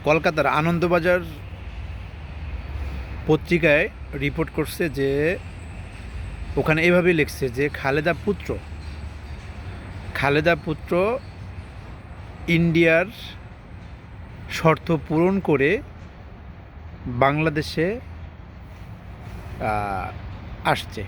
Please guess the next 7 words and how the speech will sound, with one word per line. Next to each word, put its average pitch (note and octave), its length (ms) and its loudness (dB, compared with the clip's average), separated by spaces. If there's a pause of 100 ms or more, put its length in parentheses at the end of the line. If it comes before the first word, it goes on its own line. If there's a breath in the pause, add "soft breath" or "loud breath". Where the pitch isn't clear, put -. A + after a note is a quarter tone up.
(760)
মানে C3+ 200 0
প্রত্যাবর্তন F3 500 4
করছে। F3 440 0 (680)
এভাবে, D#3 260 4
এভাবে F3+ 280 8
লেখছে। C#3 340 0
দেখেন, D#3+ 420 -2